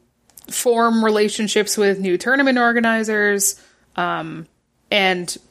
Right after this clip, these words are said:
provide a different sort of out-of-store, but not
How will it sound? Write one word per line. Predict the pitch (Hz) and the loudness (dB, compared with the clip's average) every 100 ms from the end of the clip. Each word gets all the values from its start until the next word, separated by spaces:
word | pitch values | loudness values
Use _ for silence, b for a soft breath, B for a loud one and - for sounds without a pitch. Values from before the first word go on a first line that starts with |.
| _ | _
provide | - 208 190 190 190 | -6 -4 0 0 0
a | 180 190 | 0 -2
different | 180 - 233 226 220 202 - _ _ | -2 -4 -4 0 -2 -2 -8 _ _
sort | - 196 | -2 -2
of | 185 - | -2 -4
out-of-store, | 208 226 220 190 - 226 214 208 202 202 | 0 0 0 -2 0 0 2 2 2 2
but | 196 | 0
not | 202 214 202 | 0 0 0